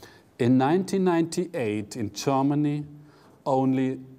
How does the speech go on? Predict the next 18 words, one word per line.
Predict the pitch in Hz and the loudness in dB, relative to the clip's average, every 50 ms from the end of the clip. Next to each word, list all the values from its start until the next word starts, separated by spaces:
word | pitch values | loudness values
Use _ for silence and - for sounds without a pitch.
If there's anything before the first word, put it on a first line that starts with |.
| - - _ _ _ _ _ _ | -20 -20 _ _ _ _ _ _
thirty | - - - - 165 185 202 196 202 - - 147 | -20 -8 -2 0 0 0 0 -2 -2 -2 -2 -2
thousand | 151 - - - 147 131 131 127 131 127 - 156 151 139 147 - | -2 -2 -2 0 2 2 2 0 -2 -2 -2 -2 -2 -2 -2 -4
persons | - - 131 117 117 110 - 127 117 110 - | -4 -2 0 0 0 0 -2 -2 -4 -4 -4
were | 110 104 110 110 - - | -2 0 0 0 0 -2
occupied | 151 147 - - 151 127 - - 127 117 113 110 113 113 - | -4 -4 -2 -2 -2 -2 -2 -2 -2 -2 0 0 -2 -4 -4
in | - 104 104 | -6 -6 -4
the | - 117 | -4 -4
renewable | 98 107 107 107 113 123 131 131 135 131 131 - | -4 -2 -2 0 2 2 2 2 0 -2 -2 -4
energy | 110 110 113 110 107 - - 117 - | -4 -4 -4 -4 -6 -6 -10 -8 -6
industry, | - 123 113 110 107 101 - - - 92 90 78 - - - _ _ _ _ - - _ - - _ _ - - - - - - - | -4 -4 -4 -4 -6 -8 -8 -10 -10 -8 -8 -8 -10 -14 -20 _ _ _ _ -20 -20 _ -20 -20 _ _ -20 -20 -20 -20 -20 -14 -4
just | - 175 185 190 185 - - | 0 0 0 0 0 -2 -2
as | 165 131 117 - - - | -2 -2 -2 -4 -6 -4
many | 117 113 117 123 139 156 170 185 185 180 180 | -2 0 2 2 2 2 2 2 2 2 0
as | 139 139 131 123 - | 0 -2 -4 -6 -6
in | - 143 131 123 | -6 -4 -4 -2
the | 113 123 | -2 -2
nuclear | 113 117 127 139 143 143 139 - 135 127 120 | -2 0 0 2 0 0 0 -2 -2 -2 -2
industry. | 104 107 98 90 92 87 - - - - 95 92 92 | -2 -4 -6 -6 -6 -10 -12 -14 -16 -16 -16 -16 -16